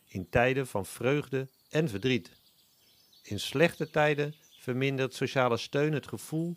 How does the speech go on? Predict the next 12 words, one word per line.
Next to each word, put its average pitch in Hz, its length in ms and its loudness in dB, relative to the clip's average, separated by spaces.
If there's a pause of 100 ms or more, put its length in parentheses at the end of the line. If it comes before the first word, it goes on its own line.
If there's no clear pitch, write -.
van 110 200 -6
stress - 540 -2 (160)
en 135 180 -4
eenzaamheid. 92 680 -4 (1000)
In 110 160 0
goede 170 320 0
tijden 101 480 -2 (240)
vergroten 120 600 0
delen 104 300 0
van 117 180 -4
positieve 98 640 -4
ervaringen 95 720 -4